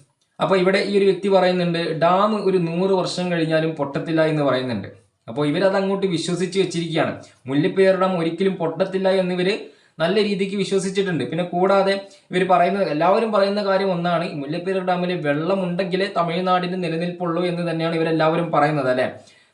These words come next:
പക്ഷേ ഇവര് ജോൺ പെനിക്വിക്കിനെ നിങ്ങൾ ശ്രദ്ധിച്ചോ? ജോൺ പെനിക്വിക്ക് എന്ന് പറയുന്ന ആ ഒരു വ്യക്തിയെ ഇവര് ദൈവ തുല്യമായിട്ടാണ് കാണുന്നത്. അവരുടെ വീടിനുള്ളിലും കടകൾക്കുള്ളിലും വരെ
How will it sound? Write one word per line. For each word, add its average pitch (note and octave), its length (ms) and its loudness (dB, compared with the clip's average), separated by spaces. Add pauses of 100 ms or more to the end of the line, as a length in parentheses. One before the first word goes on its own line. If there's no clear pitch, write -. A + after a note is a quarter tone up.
പക്ഷേ - 200 -4
ഇവര് F#3 720 2
ജോൺ D3 280 0
പെനിക്വിക്കിനെ G3+ 500 0
നിങ്ങൾ G3+ 180 0
ശ്രദ്ധിച്ചോ? F3 440 0
ജോൺ D3 320 0
പെനിക്വിക്ക് G3 380 0
എന്ന് G3 140 2
പറയുന്ന F#3 280 2
ആ F#3+ 40 4
ഒരു F#3+ 120 4
വ്യക്തിയെ F3+ 340 0
ഇവര് F3+ 200 0
ദൈവ D#3 320 2
തുല്യമായിട്ടാണ് F3 680 -2
കാണുന്നത്. C#3+ 360 0 (420)
അവരുടെ D#3 320 0
വീടിനുള്ളിലും F3+ 920 0
കടകൾക്കുള്ളിലും F3 760 0
വരെ F3 340 -2